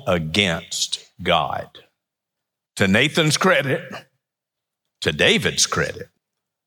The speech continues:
David repented of his sin,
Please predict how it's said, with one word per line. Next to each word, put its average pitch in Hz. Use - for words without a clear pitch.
David 139
repented 104
of 98
his 92
sin, 110